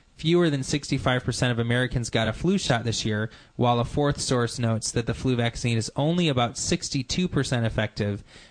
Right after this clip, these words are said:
meaning that over a third of the people who get flu shots still get the flu. Now, that sixty-two percent sounds high, but it's actually misleading. There are currently three different, quote, "epidemics" hitting the U S.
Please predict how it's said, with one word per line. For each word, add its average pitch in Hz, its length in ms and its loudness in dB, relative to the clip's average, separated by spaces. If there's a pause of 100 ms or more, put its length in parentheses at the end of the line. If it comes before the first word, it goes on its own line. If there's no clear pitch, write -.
(120)
meaning 139 320 2
that 127 120 2
over 120 220 2
a 110 60 0
third 160 400 2
of 143 100 -2
the 135 80 2
people 123 360 0
who 120 120 0
get 127 260 -2
flu 123 220 0
shots 107 540 -2
still - 360 -2
get 113 160 -2
the 113 80 -2
flu. 104 540 -4 (100)
Now, 123 320 0 (360)
that 127 160 0
sixty-two 175 560 0
percent 160 580 0
sounds 185 340 0
high, 123 220 2
but 113 140 2
it's 113 160 0
actually 120 340 0
misleading. 113 640 0 (340)
There 139 140 4
are 135 40 0
currently 156 440 2
three 175 480 0
different, 151 480 2 (100)
quote, 123 400 0
"epidemics" 123 680 0
hitting 127 260 0
the 113 80 0
U 117 260 2
S. - 360 -4